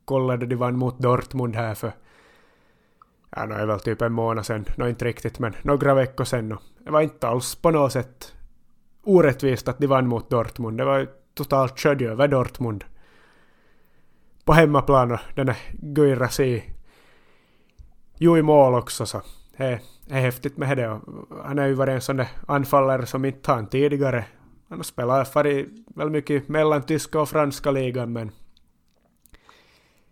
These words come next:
inte något stött ut nämnvärt på något ställe egentligen.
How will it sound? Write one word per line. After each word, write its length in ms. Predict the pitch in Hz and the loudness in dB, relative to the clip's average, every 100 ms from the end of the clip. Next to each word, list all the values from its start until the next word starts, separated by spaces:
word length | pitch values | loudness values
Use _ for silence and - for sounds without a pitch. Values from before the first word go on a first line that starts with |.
| _ | _
inte 260 | - 156 - | -6 -4 -2
något 120 | 139 | -4
stött 360 | - 143 131 - | 0 -2 0 0
ut 380 | 131 123 - - - | 0 -2 -8 -10 -10
nämnvärt 760 | - 156 156 143 143 - - | -2 -2 0 0 0 -2 -4
på 200 | 147 131 - - - - _ _ _ _ | -4 -4 -6 -12 -12 -16 _ _ _ _
något 280 | 160 156 139 | 0 0 2
ställe 320 | - 143 139 | 0 0 2
egentligen. 600 | 139 127 127 120 120 | 0 -4 -6 -8 -8